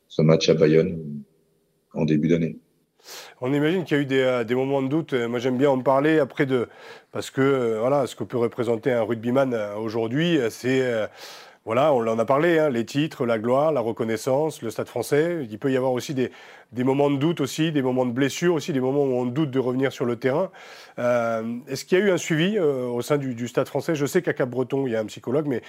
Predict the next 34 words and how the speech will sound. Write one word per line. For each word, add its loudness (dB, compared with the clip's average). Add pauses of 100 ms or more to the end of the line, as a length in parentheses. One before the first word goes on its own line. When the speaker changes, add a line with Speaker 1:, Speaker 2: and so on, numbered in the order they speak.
(340)
Speaker 2:
est-ce -4
qu'au -2
sein 0
du -4
Stade -2
Français, 0
en 2
général, 2
moi, 2
ce -8
que -4
je -4
vivais, 2
il 0
y 0
a, -2
bon, 0
il -2
y 0
a, 0
il -2
y 2
a -2
quinze 0
ans 2
maintenant, 2
les -2
kinés, 0
c'était -4
les 0
Seb 0
Davidovici 0
et, 2
euh, 0